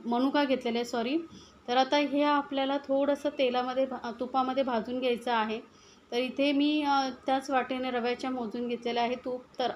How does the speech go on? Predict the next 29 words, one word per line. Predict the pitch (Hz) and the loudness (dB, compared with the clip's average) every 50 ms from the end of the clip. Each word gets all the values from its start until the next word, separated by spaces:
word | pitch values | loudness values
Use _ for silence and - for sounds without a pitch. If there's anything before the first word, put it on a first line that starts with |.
| - | 0
अर्ध्या | 220 220 214 208 - 240 254 | 0 0 0 0 -2 -2 0
वाटीपेक्षा | 262 269 262 262 277 269 302 - - 320 | 2 2 2 0 -2 -8 -8 -6 -4 -4
थोडंसं | 320 320 302 294 311 294 294 302 302 269 | -2 -2 -2 0 0 0 -2 -2 -2 -2
जास्त | 254 233 214 208 - - 262 | 0 0 0 0 -2 -2 -2
आहे, | 247 226 233 233 254 285 - - - - - - - _ _ _ _ - - _ _ _ - _ - _ _ - _ - _ - - - - - | 0 0 0 -2 -6 -8 -12 -16 -20 -20 -20 -20 -20 _ _ _ _ -20 -20 _ _ _ -20 _ -20 _ _ -20 _ -20 _ -20 -20 -20 -14 -8
बघू | 226 226 226 269 | -6 -2 -2 -2
शकता | 262 294 277 262 - 269 254 | 0 0 -2 -2 0 0 0
तुम्ही. | 262 269 240 247 247 254 | 0 0 -4 -4 -2 0
थोडं | 269 254 262 262 | 2 2 2 2
वितळलेलं | 254 247 254 - 247 247 247 247 254 254 254 247 247 - - | 0 -2 -2 0 2 2 4 4 2 2 2 0 -2 -4 -10
तूप | 262 254 240 233 | -8 -8 -6 -4
घेतलेलं | 247 240 254 240 240 240 247 | -6 -4 -2 0 0 2 2
आणि | 247 247 254 233 - | 2 2 0 0 4
एक | 247 277 285 - | 4 4 4 4
वाटी | 277 262 254 269 262 | 2 2 2 4 4
आपल्याला | 247 233 240 240 233 233 240 247 240 | 2 2 2 0 0 2 2 2 0
घ्यायची | 220 226 220 214 208 - - - 254 240 233 | 0 0 -2 -2 -2 -6 -10 -8 -6 -2 0
आहे | 233 226 226 226 269 277 | 0 0 2 0 -2 -4
साखर. | - - 277 262 254 254 - 226 190 185 - - - - - - - - 214 | -2 2 4 4 4 2 0 -2 -2 -2 -6 -14 -20 -20 -20 -20 -14 -4 2
जेवढा | 240 247 269 294 302 294 | 4 6 6 8 8 8
रवा | 285 269 285 277 | 8 8 10 8
आपण | 277 269 277 277 285 | 8 8 6 2 2
घेतला | 277 262 247 254 262 | 2 2 2 2 2
आहे, | 262 262 | 2 2
तेवढीच | 262 254 254 254 269 262 269 | 4 2 2 0 0 0 2
आपल्याला | 254 240 247 247 247 254 262 | 0 2 2 0 0 0 0
साखर | 254 262 240 214 - - 247 262 | 0 0 -2 -2 -2 -2 -2 0
घ्यायची | 262 285 269 240 226 - - 254 | 2 2 2 0 0 -2 0 2
आहे. | 247 226 220 233 240 277 | 2 2 2 2 0 -4